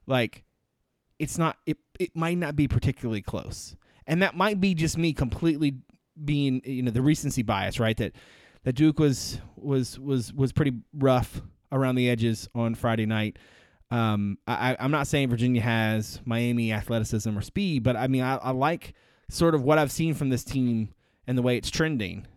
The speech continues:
Um, and I just didn't see enough from Duke the other night to make me think that Virginia was gonna struggle. Um, and look, there's no place like home, right?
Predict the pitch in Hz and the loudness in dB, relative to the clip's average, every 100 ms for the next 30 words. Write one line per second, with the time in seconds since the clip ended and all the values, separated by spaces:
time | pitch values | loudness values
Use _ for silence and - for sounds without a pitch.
0 | _ - 120 110 104 98 98 - _ 131 | _ -6 -2 0 -2 -4 -8 -16 _ -4
1 | 135 131 170 165 156 143 165 156 143 135 | -2 -2 -2 -2 -2 -2 0 2 2 0
2 | - 113 135 151 135 117 117 110 123 117 | -2 -2 0 0 0 0 0 -2 -2 -2
3 | 117 107 - 113 104 104 104 110 107 101 | -2 -4 -2 -4 -2 -4 0 0 0 -2
4 | 113 104 - 156 120 101 - _ _ _ | -6 -2 2 4 4 0 -4 _ _ _
5 | _ _ 131 123 117 104 101 _ _ _ | _ _ -12 -10 -10 -12 -16 _ _ _
6 | _ 160 190 139 120 170 180 196 208 196 | _ 2 4 2 0 2 2 4 4 6
7 | 160 135 190 139 80 104 117 135 | 4 4 2 2 -2 -2 -2 -2